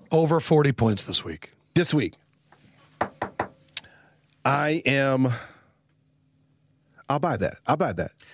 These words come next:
Speaker 1: You just bought the Cleveland
Speaker 2: Cleveland
Speaker 1: Browns
Speaker 2: Browns.
Speaker 1: defense,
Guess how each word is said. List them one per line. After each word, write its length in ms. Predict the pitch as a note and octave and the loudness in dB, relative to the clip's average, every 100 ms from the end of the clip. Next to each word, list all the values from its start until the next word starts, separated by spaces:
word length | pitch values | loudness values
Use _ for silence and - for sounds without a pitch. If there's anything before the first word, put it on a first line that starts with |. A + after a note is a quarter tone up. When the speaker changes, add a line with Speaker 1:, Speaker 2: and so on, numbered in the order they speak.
| - | -20
Speaker 1:
You 200 | - B2+ | 0 2
just 300 | E3+ F#3+ - | 4 2 0
bought 300 | - D#3+ E3+ | 0 -2 -2
the 80 | - | -6
Cleveland 320 | - - D#3+ D#3 | -6 0 4 4
Speaker 2:
Cleveland 140 | D3 C#3 | 4 2
Speaker 1:
Browns 200 | C#3+ C#3 | 2 2
Speaker 2:
Browns. 300 | D#3+ D#3+ - | 0 -2 0
Speaker 1:
defense, 540 | B2 G#2+ F#2+ F2 - | 2 0 -4 -4 -4